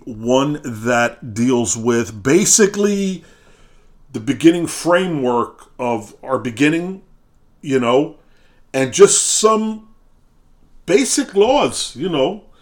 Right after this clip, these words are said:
of, of reality, laws of reality that dictate really what this is and what we're in and what's going on here. And just a breakdown of that. Just, but initial on the surface, this way, if you've never really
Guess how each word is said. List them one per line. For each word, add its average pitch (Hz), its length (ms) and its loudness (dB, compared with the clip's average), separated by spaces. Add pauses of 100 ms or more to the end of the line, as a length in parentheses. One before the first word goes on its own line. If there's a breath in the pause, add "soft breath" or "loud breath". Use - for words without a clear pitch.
(280 soft breath)
of, 135 280 -4
of 120 280 -6
reality, 143 640 0
laws 127 280 0
of 165 120 -6
reality 135 580 -2
that 120 280 -6
dictate 139 400 -4
really 127 260 -4
what 120 260 -6
this 151 220 -2
is 127 260 0
and 113 180 -8
what 127 140 -4
we're 135 220 0
in 123 120 -2
and 107 120 -8
what's 117 180 -6
going 139 240 0
on 120 200 -8
here. 101 280 -8 (640 soft breath)
And 127 360 -2
just 165 200 -2
a 170 40 6
breakdown 139 600 0
of 104 180 -6
that. 127 400 0
Just, - 360 -4
but 160 200 4
initial 185 460 4
on 175 120 -2
the 147 60 -8
surface, 175 460 -4
this 156 240 -6
way, 165 100 -4
if - 80 -14
you've 139 160 -12
never 160 200 -2
really 151 440 0